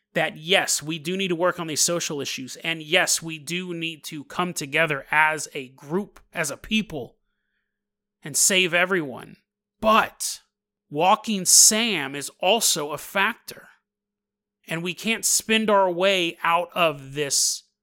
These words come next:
creature's grasp. They're not saying ignore the social problems. They're not saying ignore the fact that they need more mental health counselors.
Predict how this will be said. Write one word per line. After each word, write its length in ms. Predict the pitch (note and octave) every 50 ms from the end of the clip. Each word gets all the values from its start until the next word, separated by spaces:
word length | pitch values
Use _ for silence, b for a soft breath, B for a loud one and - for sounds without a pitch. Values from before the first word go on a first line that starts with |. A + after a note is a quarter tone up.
| _ _ _ _ _
creature's 800 | - - - F3 E3 - - - D3+ C3+ C3 B2 A#2 - - - -
grasp. 580 | D3 C3 B2+ A#2+ - - - - - - - - _ _ _ _ _ _ _ _ _ _ _ _ _ _ _ _ _ _ _ _ _ _
They're 100 | - D#3
not 180 | F3 G3 F#3 -
saying 320 | - A#3 A3+ A3+ G#3+ G#3
ignore 400 | G3 F#3+ F#3+ G#3+ A#3 C#4 D#4+ E4
the 80 | C4 G#3+
social 380 | - - D#3 C3+ B2+ - D#3+
problems. 480 | - - B2 A#2+ A#2+ A#2+ B2 C3 C3 C3+
They're 100 | D#3 E3+
not 180 | E3+ F3 D#3+
saying 440 | - - - G3 F#3 F#3 F#3 F3+ E3+
ignore 840 | E3 E3+ E3 D#3+ D#3+ D#3+ E3 F3 G3 A3+ A#3+ G#3 F3 D3 C#3+ C#3+ b b b b -
the 60 | D3+
fact 300 | - - D#3 D3+ - -
that 160 | E3+ D3 C#3
they 140 | D3 D3 D3
need 200 | D3+ D3+ D3+ D3
more 160 | D3+ C#3 C3+
mental 280 | C#3 C3+ C3 B2+ - C3
health 220 | B2+ B2+ A#2+ A#2+
counselors. 580 | - - B2 A#2+ A#2 - - - C3+ C3+ - -